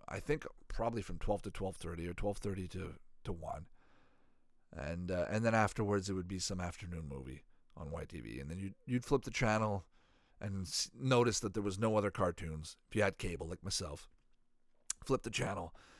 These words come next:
And that's pretty much it. There was stale up until, up until probably the nighttime, Saturday night, where, uh, once in a while they would play Beast Wars at midnight,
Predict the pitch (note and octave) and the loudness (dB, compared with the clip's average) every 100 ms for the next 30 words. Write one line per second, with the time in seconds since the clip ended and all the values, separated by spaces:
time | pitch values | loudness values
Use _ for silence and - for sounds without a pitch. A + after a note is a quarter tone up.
0 | - - - _ G#2+ B2+ E3+ - F#3 D3 | -20 -20 -20 _ -2 4 4 8 6 6
1 | A2+ E3+ D#3 G2+ E2+ D2+ - - - - | 6 8 8 6 0 -2 -4 -4 -8 2
2 | - - A2+ B2 B2+ A#2+ - A#2 G#2+ A#2+ | 2 6 6 8 10 10 8 4 6 6
3 | B2 A#2+ A2 - - - - - - - | 8 8 4 -2 -18 -20 -20 -20 -20 -20
4 | - - - E3 F3+ C#3+ D3+ A#2 G#2+ _ | -20 -20 2 2 2 4 4 4 -2 _
5 | - C3 C3 A2 G2 F#2 F2+ - E2 D#2 | 2 6 6 4 2 0 -2 -4 -6 -6
6 | - G2+ G2 F#2 F2+ F2+ G2 - - - | -2 -2 -2 -4 -4 -4 -6 -12 -20 -20
7 | - - _ _ - F2+ F2 E2+ E2+ E2+ | -20 -20 _ _ -6 -2 2 2 0 0
8 | E2 D#2 C#2+ - _ - A#2+ F3+ - C3 | -2 -2 -4 -8 _ 0 4 6 4 2
9 | A#2+ A2+ A#2 A2 G#2 A2+ F#2+ G#2 G2+ - | 4 4 4 0 2 2 2 0 0 -2
10 | F#2+ E2+ E2+ - D2 D#2 D2+ D2 - | -2 -6 -6 -8 -8 -6 -4 -6 -8